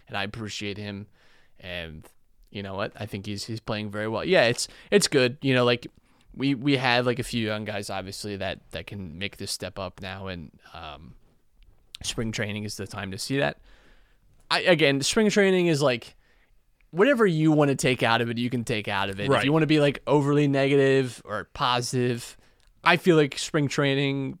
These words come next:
Speaker 1: preseason, whatever it is in any sport, has very little bearing to me <laughs> on, like, my, uh,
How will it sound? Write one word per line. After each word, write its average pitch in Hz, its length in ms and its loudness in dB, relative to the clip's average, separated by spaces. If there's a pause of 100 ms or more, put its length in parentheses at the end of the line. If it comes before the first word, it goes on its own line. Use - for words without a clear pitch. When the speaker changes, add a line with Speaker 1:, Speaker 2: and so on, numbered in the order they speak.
Speaker 1:
preseason, 139 640 0
whatever 139 400 4
it 113 80 0
is 110 220 -2
in 110 100 -4
any 123 200 -2
sport, 113 460 -4 (280)
has 143 160 0
very 156 340 6
little 135 260 2
bearing 123 580 0
to 131 120 -4
me 123 440 -4
<laughs> - 20 -18
on, 123 200 -4
like, 156 180 0
my, 120 340 2
uh, 113 180 2